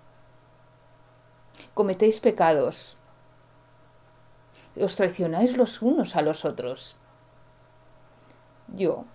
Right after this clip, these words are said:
no tengo mucho que hacer. Es fácil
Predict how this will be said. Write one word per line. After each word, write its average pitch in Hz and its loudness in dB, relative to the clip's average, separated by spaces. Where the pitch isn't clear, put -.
no 214 -2
tengo 285 2
mucho 247 0
que 175 -4
hacer. - -4
Es 208 -4
fácil 185 -4